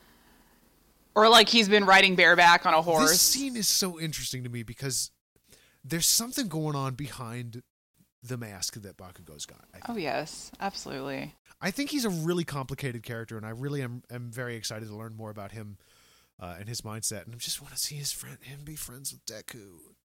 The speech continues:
Speaker 2: I just want him to be friends with somebody.
Speaker 1: Somebody.
Speaker 2: Uh, so then All Might appears,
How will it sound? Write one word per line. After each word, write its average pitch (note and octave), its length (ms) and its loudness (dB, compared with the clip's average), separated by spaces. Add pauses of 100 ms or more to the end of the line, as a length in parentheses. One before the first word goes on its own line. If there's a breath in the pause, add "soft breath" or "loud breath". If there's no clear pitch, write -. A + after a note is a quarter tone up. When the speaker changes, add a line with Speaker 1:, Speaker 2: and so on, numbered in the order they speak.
Speaker 2:
I - 40 -18
just D3 180 -10
want F#3 320 -12 (140)
him F3+ 140 -14
to F3 60 -12
be E3+ 120 -10
friends E3 340 -10
with C#3+ 80 -8
somebody. C3 460 -4
Speaker 1:
Somebody. B3+ 480 0 (180)
Speaker 2:
Uh, D#3 340 -4
so F3 240 2
then F#3+ 200 -2
All G3+ 120 -2
Might E3+ 160 0
appears, D3+ 460 -4